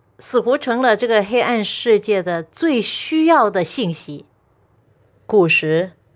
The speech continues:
智慧的所罗门王说：“一句话说得合宜，就如金苹果在银网子里。”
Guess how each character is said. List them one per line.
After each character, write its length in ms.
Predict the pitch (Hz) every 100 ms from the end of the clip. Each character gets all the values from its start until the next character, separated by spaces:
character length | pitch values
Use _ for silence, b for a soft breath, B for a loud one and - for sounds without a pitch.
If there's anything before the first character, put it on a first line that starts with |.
| _ _
智 200 | - 392
慧 180 | 359 302
的 160 | 233 220
所 180 | - 190
罗 160 | 165
门 220 | 185 180
王 220 | 180 160 185
说 340 | - 220 220 b b b _ _ _ _ -
：“一 160 | 254
句 120 | 349 381
话 460 | 359 320 233 190
说 320 | 185 - 392
得 100 | 381
合 320 | 269 - 160 175
宜， 300 | 170 151 - _ _ -
就 180 | 294 208
如 240 | 175 180
金 380 | 208 320 349 359
苹 220 | - 202
果 340 | 196 147 147
在 280 | 160 285 247
银 520 | 180 180 220 311 392
网 320 | 269 165 151 131
子 240 | - 170
里。” 220 | 180 139